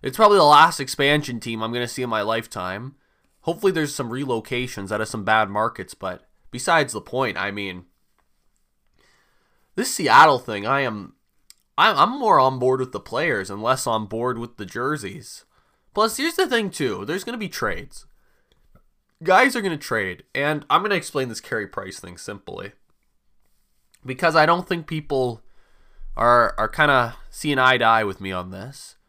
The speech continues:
Carey Price is, like, thirty-three years old.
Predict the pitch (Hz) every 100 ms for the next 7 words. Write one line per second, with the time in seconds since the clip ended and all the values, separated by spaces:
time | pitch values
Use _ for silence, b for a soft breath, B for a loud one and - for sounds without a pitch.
0 | _ _ _ _ _ _ _ - 254 320
1 | 330 - 151 160 160 135 123 110 107 -
2 | 107 110 104 101 101 90 87 - 87 -